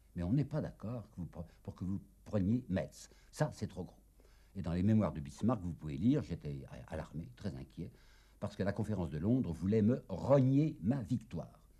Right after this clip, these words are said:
Ajoutons qu'il était d'autant plus, d'autant plus inquiet, Bismarck,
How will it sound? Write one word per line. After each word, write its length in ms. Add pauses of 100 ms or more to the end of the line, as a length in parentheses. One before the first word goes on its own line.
(320)
Ajoutons 540 (360)
qu'il 480
était 200
d'autant 160
plus, 220
d'autant 300
plus 200
inquiet, 240
Bismarck, 520